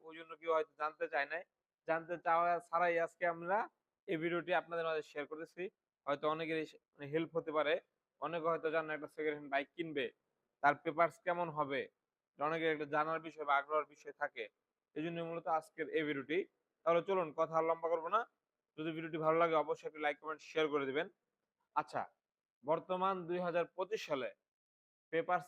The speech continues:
একটি বাইকের পেপারস হয় মূলত দুইটা। পেপারস দুইটা কখন হয়? যখন শোরুম ফাইল তোলার পর আপনি বিআরটি থেকে নাম্বার করবেন, তারপর আপনাকে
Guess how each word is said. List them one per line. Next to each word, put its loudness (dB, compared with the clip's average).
একটি -6
বাইকের 0
পেপারস 0
হয় 0
মূলত -4
দুইটা। -4
পেপারস -2
দুইটা -2
কখন 0
হয়? -2
যখন 0
শোরুম 0
ফাইল 4
তোলার -2
পর 0
আপনি -10
বিআরটি 0
থেকে -6
নাম্বার 2
করবেন, -4
তারপর 2
আপনাকে 0